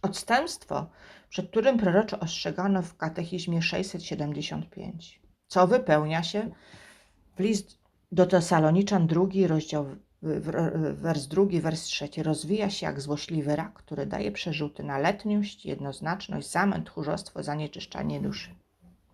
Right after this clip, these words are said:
Podlinkuję to, co mówię, ale ten wyraz inkluzywność. I teraz tak.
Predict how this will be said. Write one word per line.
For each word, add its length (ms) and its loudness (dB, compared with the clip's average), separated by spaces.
Podlinkuję 520 4
to, 100 6
co 160 2
mówię, 380 0
ale 180 -4
ten 180 0
wyraz 460 2
inkluzywność. 1500 -8
I 60 -20
teraz 280 0
tak. 380 -2